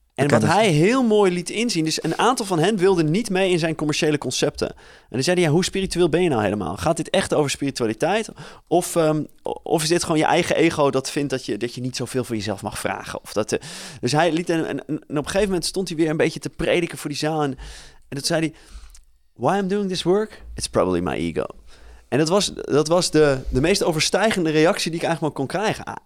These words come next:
Speaker 1: Hij was gewoon heel erg bewust van het feit dat hij een, eh, vrij groot ego had. En hij doorzag het en hij, ja, hij deed er gewoon nog wel wat hij deed.
Speaker 2: Ja.
Speaker 1: Toen dacht ik, "Oh ja, dat ziet er,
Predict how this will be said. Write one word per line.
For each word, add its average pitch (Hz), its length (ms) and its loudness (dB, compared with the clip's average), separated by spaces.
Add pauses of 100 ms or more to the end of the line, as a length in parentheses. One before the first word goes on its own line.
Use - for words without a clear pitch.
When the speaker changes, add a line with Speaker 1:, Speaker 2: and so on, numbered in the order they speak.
(140)
Speaker 1:
Hij 202 220 0
was 254 160 2
gewoon 233 160 0
heel 254 240 4
erg 254 120 0
bewust 180 220 2
van 277 140 2
het 247 100 2
feit - 220 2
dat 185 140 0
hij 214 180 0
een, 180 160 2
eh, 170 80 2
vrij 202 300 -2
groot 147 300 2
ego 196 340 2
had. 120 300 2 (380)
En - 120 0
hij 220 120 2
doorzag 175 360 2
het 170 160 -4
en 196 120 -4
hij, 190 240 0
ja, 170 300 -4
hij 151 180 -2
deed 202 240 0
er 165 60 2
gewoon 170 240 -2
nog 143 100 -4
wel 165 220 2
wat 123 140 -2
hij 113 80 -8
deed. 175 340 -4 (140)
Speaker 2:
Ja. 135 180 0
Speaker 1:
Toen 127 120 -4
dacht 170 140 -4
ik, 165 100 -14
"Oh 247 120 -2
ja, 185 100 0
dat 190 200 0
ziet 214 180 -6
er, - 240 2